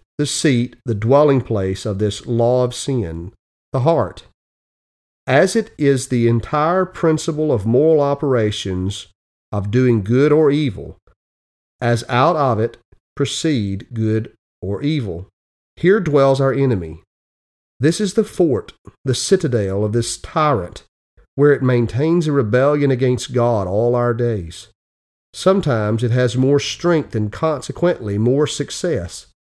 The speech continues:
sometimes less of the one and of the other. But it is always in rebellion while we live. That we may, in our passage, take a little view of the strength and power of sin from this seed and subject of it,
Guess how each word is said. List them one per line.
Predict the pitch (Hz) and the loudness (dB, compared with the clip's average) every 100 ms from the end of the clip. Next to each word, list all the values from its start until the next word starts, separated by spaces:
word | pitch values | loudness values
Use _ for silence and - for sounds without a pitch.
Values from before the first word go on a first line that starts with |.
| _ _ | _ _
sometimes | - 156 151 151 143 117 | 0 2 4 4 2 2
less | 131 156 156 110 - | 2 4 2 0 -4
of | - 120 110 | -8 -4 -2
the | 110 | -2
one | 107 147 143 98 95 95 _ _ _ _ - | 0 2 2 0 -4 -6 _ _ _ _ -6
and | 101 | -4
of | 98 | -4
the | 101 107 | -2 0
other. | 127 113 87 - _ _ _ _ _ _ _ _ - | 0 0 -6 -10 _ _ _ _ _ _ _ _ -2
But | 135 | 0
it | 120 | 0
is | 120 110 | 0 0
always | - 185 196 127 101 110 | 2 4 4 2 0 0
in | 107 | -2
rebellion | 104 120 135 120 90 90 | 0 0 2 0 -2 -6
while | 92 95 | -4 -4
we | 90 92 | -4 -6
live. | 98 95 82 - _ _ _ _ _ _ _ _ _ _ | -6 -6 -8 -14 _ _ _ _ _ _ _ _ _ _
That | 151 | 2
we | 151 214 | 4 4
may, | 185 135 135 143 139 | 4 4 2 0 -2
in | 117 | -2
our | 104 131 | -2 -2
passage, | - 147 135 - 85 87 - - _ _ _ _ _ | -2 -2 -2 -4 -8 -10 -14 -18 _ _ _ _ _
take | - 156 143 | -2 0 2
a | 113 | 2
little | 120 151 190 | 2 2 0
view | 160 135 110 104 104 | 0 0 0 0 -2
of | 107 101 | -4 -4
the | 107 | -4
strength | - - - 160 170 | -4 -6 0 0 0
and | 151 135 | -4 -4
power | 147 135 135 135 | -2 0 2 0
of | 127 | -2
sin | - 147 127 90 87 | -4 0 0 -2 -4
from | 107 104 | -2 0
this | 120 - | 0 -2
seed | - 156 131 104 | -4 -2 -2 -2
and | 98 | -4
subject | - 147 151 131 110 | -2 0 0 -2 -6
of | 92 82 | -6 -8
it, | 82 | -12